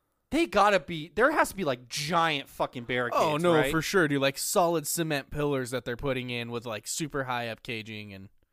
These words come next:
Speaker 1: 'Cause if, wow. I wonder if they're gonna let people go on those, like, over the, the walkways
Speaker 2: Oh,
Speaker 1: that
Speaker 2: for
Speaker 1: go
Speaker 2: sure,
Speaker 1: over.
Speaker 2: but they're gonna be fucking packed,
Speaker 1: <laughs>
Speaker 2: dude.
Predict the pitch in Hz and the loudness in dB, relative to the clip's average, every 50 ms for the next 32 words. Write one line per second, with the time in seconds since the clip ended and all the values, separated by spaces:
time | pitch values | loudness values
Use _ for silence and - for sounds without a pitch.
0 | _ _ _ _ _ _ _ _ _ _ _ - - 175 143 143 135 - - _ | _ _ _ _ _ _ _ _ _ _ _ -8 -8 -6 -6 -6 -10 -12 -16 _
1 | _ _ _ _ _ _ _ _ _ _ _ _ _ _ _ _ _ _ _ _ | _ _ _ _ _ _ _ _ _ _ _ _ _ _ _ _ _ _ _ _
2 | _ _ _ _ _ _ _ _ _ _ _ _ _ _ _ - - - - - | _ _ _ _ _ _ _ _ _ _ _ _ _ _ _ -20 -20 -20 -20 -20
3 | _ _ _ _ _ _ _ _ _ _ _ _ _ _ _ _ - 143 156 175 | _ _ _ _ _ _ _ _ _ _ _ _ _ _ _ _ -2 -2 0 0
4 | 196 208 202 - 226 196 208 185 151 143 147 143 165 156 - 156 147 139 139 139 | 0 -2 -2 -2 -4 -4 -4 -4 -4 -4 -4 -4 -6 -8 -8 -4 -2 0 0 0
5 | 139 135 123 - - 120 110 - _ _ _ _ _ _ _ _ _ _ _ _ | -2 -4 -6 -6 -6 -8 -8 -10 _ _ _ _ _ _ _ _ _ _ _ _
6 | _ _ _ _ _ _ _ _ - 139 131 123 127 127 117 113 113 117 117 113 | _ _ _ _ _ _ _ _ -10 -10 -8 -8 -10 -10 -12 -12 -12 -12 -12 -12
7 | 107 110 - - 113 110 107 110 113 120 _ - 123 120 120 - - 240 208 185 | -12 -14 -14 -14 -14 -12 -12 -14 -18 _ _ -8 -6 -6 -4 -2 0 2 4 4
8 | 175 165 127 120 156 139 - 190 190 180 156 139 143 147 156 160 160 135 117 104 | 2 2 0 -2 -4 -2 2 2 4 4 2 2 -2 -2 -2 -2 -4 -6 -6 -10
9 | - _ - 143 117 - 113 98 92 _ - - 123 117 104 95 - - - - | -10 _ -2 -2 -2 -2 -6 -14 -12 _ -6 -2 0 0 0 -2 -6 -10 -12 -12
10 | 104 104 98 - - | -10 -10 -10 -10 -10